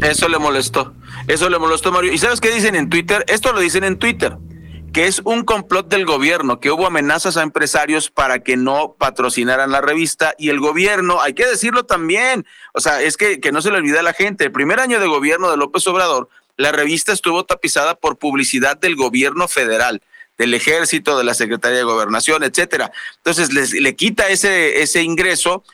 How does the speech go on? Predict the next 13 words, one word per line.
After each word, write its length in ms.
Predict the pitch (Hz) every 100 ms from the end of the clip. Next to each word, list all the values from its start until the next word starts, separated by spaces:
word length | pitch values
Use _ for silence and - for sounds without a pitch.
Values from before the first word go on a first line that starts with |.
| - - -
eh, 240 | 139 143
y, 140 | 147 143
y 180 | 139 139
amenaza 540 | 135 135 135 156 160 180
a 60 |
patrocinadores 720 | 180 175 170 175 170 175 170 139
de 140 | 135
las 180 | 127 117
grandes 420 | 139 165 185 196
empresas 460 | 196 185 156 170 160
multinacionales 840 | 160 160 151 - 139 135 143 143
y 60 | 135
nacionales 640 | 135 143 147 131 123 -